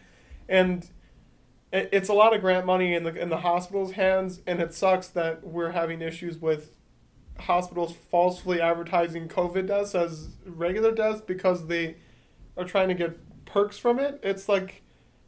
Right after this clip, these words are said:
this is a serious global pandemic. Why are we using it as a profit margin for all these places? It's like, that is insane.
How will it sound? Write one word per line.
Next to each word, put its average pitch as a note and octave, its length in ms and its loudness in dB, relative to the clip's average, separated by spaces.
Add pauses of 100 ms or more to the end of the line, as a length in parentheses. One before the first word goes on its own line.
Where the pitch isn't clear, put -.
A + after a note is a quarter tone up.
this A#3+ 160 -6
is D#4+ 140 -2
a C4 80 -6
serious B3+ 440 -4
global A3+ 360 4
pandemic. G#3 600 0
Why F#3+ 200 6
are A#3+ 120 6
we A3+ 180 -2
using G#3+ 400 -4
it G3+ 80 4
as F#3+ 160 0
a F3+ 60 0
profit G3 460 0
margin E3+ 500 -2
for F3 400 -2 (320)
all F#3+ 160 2
these F#3 220 -6
places? G3 520 0
It's E3+ 220 -6
like, F3+ 220 0
that G#3 180 2
is G#3+ 140 -6
insane. F#3+ 880 -6